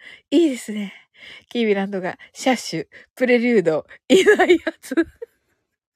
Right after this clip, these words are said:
<laughs> まゆみさんのプレリュードは素敵なイメージと、うちがね。はい。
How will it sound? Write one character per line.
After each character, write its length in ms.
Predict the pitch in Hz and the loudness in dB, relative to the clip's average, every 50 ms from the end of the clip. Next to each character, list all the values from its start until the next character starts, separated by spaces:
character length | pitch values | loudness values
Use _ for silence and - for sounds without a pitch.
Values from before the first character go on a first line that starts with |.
| _ _ _ _ _ _ _ _ _ _ _ _ _ _ _ _ _ _ _ _ _ _ _ _ _ _ _ _ _ _ _ _ | _ _ _ _ _ _ _ _ _ _ _ _ _ _ _ _ _ _ _ _ _ _ _ _ _ _ _ _ _ _ _ _
<laughs> 420 | - - - - - - - - _ | -10 -8 -6 -4 -4 -4 -6 -6 _
ま 140 | 330 320 320 | 0 0 0
ゆ 120 | 311 311 | 0 0
み 120 | 320 359 | -2 -2
さ 160 | 339 370 349 330 | 0 0 -2 -2
ん 60 | 302 | -2
の 100 | 320 320 | -6 -6
プ 140 | - 349 339 | -6 -4 -4
レ 140 | 349 339 | -4 -4
リ 100 | 330 359 | -4 -4
ュ 40 | 370 | -4
ー 40 | 370 | -2
ド 120 | 349 339 | -2 -2
は 120 | 339 359 392 | -2 -2 -4
素 100 | - - | -4 -8
敵 260 | - 403 - - - 427 | -12 -14 -8 -6 -6 -4
な 80 | 440 | -4
イ 220 | 453 427 440 427 427 | -4 -4 -4 -6 -6
メ 60 | 427 440 480 508 508 - - 440 | -8 -8 -10 -10 -12 -6 -6 -6
ー 40 | 381 | -4
ジ 20 | |
と、 180 | - - 226 190 | -2 -4 -2 -2
う 100 | 233 233 | -4 -6
ち 220 | - - 247 226 | -6 -8 -8 -6
が 140 | 214 202 196 | -6 -6 -6
ね。 280 | 190 208 214 220 247 269 _ - - - - - - | -6 -6 -8 -8 -8 -12 _ -20 -20 -20 -20 -20 -20
は 260 | - - 277 269 254 208 | -6 -2 -2 0 0 -2
い。 140 | 185 - | -4 -6